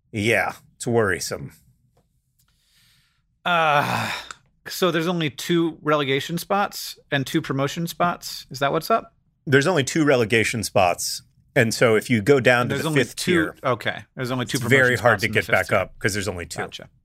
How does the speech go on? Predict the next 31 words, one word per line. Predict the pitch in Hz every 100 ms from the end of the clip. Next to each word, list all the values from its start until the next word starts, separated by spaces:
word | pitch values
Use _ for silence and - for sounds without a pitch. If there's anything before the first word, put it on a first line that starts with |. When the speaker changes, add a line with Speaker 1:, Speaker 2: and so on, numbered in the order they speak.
| _ -
Speaker 1:
Yeah, | 160 123 110
this | 143 156
is | 131
the | 135
most | 117 -
worried | 117 101
I've | 101 87
been | 104 98
since | - 107
we | 110
started | - 98 92
the | 82
podcast. | 110 110 - 160 160 - _ _ -
In | 135
many | 139 156 170
ways, | 143 131 127 104 - _ _ _
Wimbledon's | 151 135 127 120 113 101
dreams | 120 113 110
have | - 98
come | - 95
true. | 92 - 151 107 87 - - _ _ _ _ _ _ _
We | 104 110
have | 117 123
a | 120
stadium. | - 120 110 107 107 104 98 101 123
It's | 147 -
owned | 120 107
by | 107 101
the |
Speaker 2:
Mm-hmm. | 113
Speaker 1:
fans. | 120 101 98 95 92 90 - -